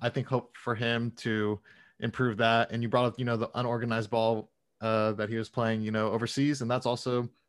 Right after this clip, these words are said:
a good point. But we've seen that in the past with guys like Ben Simmons, who go to L S U and don't try. And they, you know, then they're in the right situation. They're in the league and they work on that and they become, you know, these,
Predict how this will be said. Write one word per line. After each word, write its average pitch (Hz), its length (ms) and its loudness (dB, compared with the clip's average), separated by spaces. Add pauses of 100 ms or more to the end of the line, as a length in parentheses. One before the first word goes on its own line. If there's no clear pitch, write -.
(120)
a 117 60 -8
good 127 200 0
point. 127 340 0 (380)
But 135 100 4
we've 151 160 6
seen 165 200 -2
that 147 140 6
in 147 60 2
the 131 80 2
past 120 420 4
with 110 140 -6
guys 107 360 0
like 101 220 -4
Ben 110 160 0
Simmons, 113 540 -2
who 104 320 -2 (280)
go 131 140 8
to 120 100 8
L 123 140 6
S 113 200 0
U 117 320 2
and 101 240 -4
don't 117 200 0
try. 104 440 4
And 104 320 -4
they, 101 240 -4 (140)
you 110 100 -4
know, 101 220 -4 (420)
then 131 120 0
they're 123 120 -2
in 117 60 -2
the 113 60 0
right 117 160 4
situation. 120 460 -2
They're 113 140 2
in 110 280 -2
the 127 180 2
league 110 500 -2 (360)
and 101 400 -4 (140)
they 110 100 -4
work 113 260 -2
on 107 140 -2
that 104 300 2
and 101 160 -10
they 101 100 -4
become, 101 400 -6
you 101 80 -4
know, 98 120 -4
these, 98 300 -8